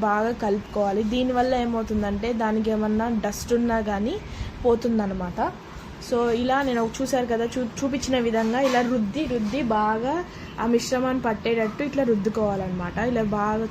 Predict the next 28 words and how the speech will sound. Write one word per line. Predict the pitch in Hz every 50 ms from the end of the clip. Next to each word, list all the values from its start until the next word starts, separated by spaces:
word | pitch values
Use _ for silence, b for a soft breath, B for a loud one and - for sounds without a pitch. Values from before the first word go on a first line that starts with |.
| -
చూసారు | 240 220 233 220
కదా, | 214 214 214
మొత్తం | 220 214 208 214 - 240 240
స్పీడ్లో | 226 - - 262 254 247 247 240
టూ | 233 - 247
ఎక్స్లో | 247 247 247 - 262 254 254 240
చూపిస్తున్నాను | 226 202 214 208 - 214 208 196 196
నేను. | 202 196 190 196 220
ప్రతి | 262 247 233 214 214 254 254
ముక్కకి | 247 233 226 226 262 254 262 294
ఇలా | 285 240 233 220
రుద్దుకోవడం | 208 208 196 190 220 214 - 226 226 220 220 214
వల్ల | 202 190 190 220
ఏమన్నా | 233 226 220 214 220 233 269 320 339 B B B B B B -
డస్ట్ | 202 214 220 214 - -
ఉన్నా | 240 233 233 233 226
కానీ | 214 214 208 214 254
పోతుందన్నమాట. | 277 269 254 226 208 - - 214 208 202 190 185 185 180 180 180 180
ఇలా | 220 254 269 247 233
రుద్దేసిన | 226 226 208 202 233 240 240 - 240 226
తర్వాత | 214 208 202 196 196 196 190 185 208 262 339 B B B B B B -
ఇలా | - 240 254 254
నీళ్లు | 247 247 254 277 285 302
పోసుకొని | 262 262 262 233 226 - 220 - 220 214 220 247 277 247 226
ఏదైతే | 226 240 247 262 247 269
మనం | 254 254 254 247 240
మిశ్రమాన్ని | 220 214 - - 233 240 247 247 233
రుద్దామో | 220 214 196 196 220 214 208 208 233 302